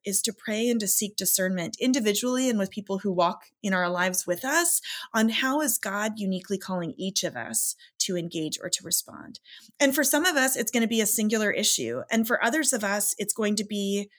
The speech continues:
engaging and responding to issues when we encounter them. And so all of our lives look so differently. You know, some of us are, you know, moms that are staying home and raising kids, and being an advocate of justice is about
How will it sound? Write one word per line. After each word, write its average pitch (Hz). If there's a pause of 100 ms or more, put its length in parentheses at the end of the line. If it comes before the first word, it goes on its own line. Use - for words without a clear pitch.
(680)
engaging 220
and 208
responding 196
to -
issues 196
when 185
we 190
encounter 185
them. -
And 220
so 202
all 240
of 240
our 208
lives 202
look 208
so 190
differently. 240
You 202
know, 185
some 208
of 208
us 214
are, 196 (640)
you 214
know, 185
moms 220
that 196
are 196
staying 208
home 202
and 196
raising 196
kids, 214
and 175
being 214
an 190
advocate 208
of 190
justice 208
is 190
about 185